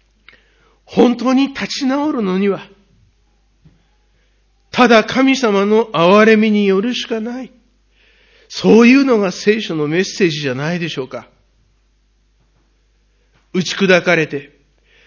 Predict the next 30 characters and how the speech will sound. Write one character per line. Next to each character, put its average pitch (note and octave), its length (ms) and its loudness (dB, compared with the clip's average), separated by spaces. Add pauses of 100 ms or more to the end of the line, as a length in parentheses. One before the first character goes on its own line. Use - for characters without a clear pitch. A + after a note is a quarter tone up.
(240)
地 D3 240 -2
べ A#3+ 160 2
た F#3+ 140 0
に F#3+ 100 -2
打 G3+ 160 -10
ち - 160 -8
倒 A3 220 0
さ A3+ 160 0
れ A#3 120 0
て G#3 100 0
い F3 40 2
る F3 80 0
よ F3+ 140 2
う F3+ 40 -4
な E3 120 -2
も C#3+ 160 -2
の F#3 220 0
を、 - 220 -8 (2250)
癒 D#3+ 340 0
し、 - 300 -10 (640)
許 F3+ 320 0
し、 - 320 -10
助 - 320 -12
け B3 80 -4
起 A#3+ 120 -4
こ C4 140 -10
す - 120 -14
た E3 140 -8
め F3 120 -4
に、 - 160 -14